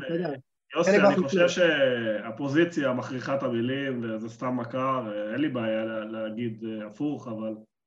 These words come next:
Speaker 2: אה, כל אחד יגיד מה, ככה זה בכדורגל. אתה צריך להבין משהו, יוסי, גם חלק מה-,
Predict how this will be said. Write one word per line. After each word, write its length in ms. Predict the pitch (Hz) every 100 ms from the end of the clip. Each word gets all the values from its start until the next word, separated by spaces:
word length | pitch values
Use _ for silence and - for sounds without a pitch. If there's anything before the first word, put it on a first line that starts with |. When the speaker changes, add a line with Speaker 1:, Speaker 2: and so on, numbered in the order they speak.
| _ _ -
Speaker 2:
אה, 280 | 107 107 107
כל 200 | 139 131
אחד 180 | 131 135
יגיד 300 | 123 135 127
מה, 120 | 123 113 107 104
ככה 180 | 160 160
זה 120 | 143
בכדורגל. 400 | 131 135 135 151 - - _
אתה 100 | -
צריך 140 | 165 175
להבין 200 | 170 160
משהו, 320 | 160 156 127
יוסי, 360 | 135 135 120
גם 180 | 104 110
חלק 340 | - 147 156 147
מה-, 600 | 123 117 104 104 98